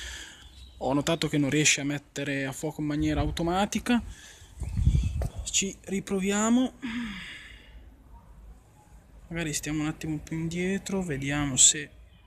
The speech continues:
no, niente, non ce la fa.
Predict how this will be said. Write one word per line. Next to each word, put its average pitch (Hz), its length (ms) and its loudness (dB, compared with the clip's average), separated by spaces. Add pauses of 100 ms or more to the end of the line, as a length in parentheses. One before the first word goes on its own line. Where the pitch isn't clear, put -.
(3750)
no, 127 240 -14
niente, 117 400 -16 (720)
non 156 360 -6
ce - 140 -4
la 123 120 -10
fa. - 200 -10